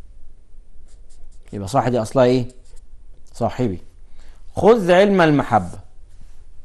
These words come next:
المراد من خذ علم المحبة يعني تعلم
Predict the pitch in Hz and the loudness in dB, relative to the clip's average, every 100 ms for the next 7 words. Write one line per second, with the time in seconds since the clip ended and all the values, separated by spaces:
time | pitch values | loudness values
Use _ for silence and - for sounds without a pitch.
0 | - - - - - - - - 131 135 | -12 -14 -16 -16 -16 -16 -14 -4 0 6
1 | 220 247 202 175 208 196 208 190 165 165 | 6 6 2 4 4 6 4 4 4 2
2 | 208 170 147 143 135 185 139 131 131 110 | 6 6 6 6 6 6 4 4 4 0